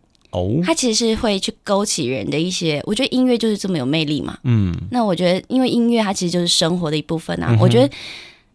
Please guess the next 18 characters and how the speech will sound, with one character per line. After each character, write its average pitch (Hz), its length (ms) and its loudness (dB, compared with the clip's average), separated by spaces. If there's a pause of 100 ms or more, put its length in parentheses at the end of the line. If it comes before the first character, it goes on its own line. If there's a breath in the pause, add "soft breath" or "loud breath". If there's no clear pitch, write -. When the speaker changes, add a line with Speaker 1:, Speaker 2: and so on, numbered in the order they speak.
(160)
Speaker 2:
所 - 200 2
有 269 140 4
艺 240 200 0
术 208 260 0
的 165 120 2
东 160 200 0
西 175 120 -2
都 151 100 -2
是 151 100 -4
这 151 160 -2
样 90 100 -4
子， - 160 -8
就 - 140 -2
是 104 220 2
Speaker 1:
嗯。 113 40 -8 (480 soft breath)
Speaker 2:
我 - 100 -2
们 165 260 4
用 190 380 2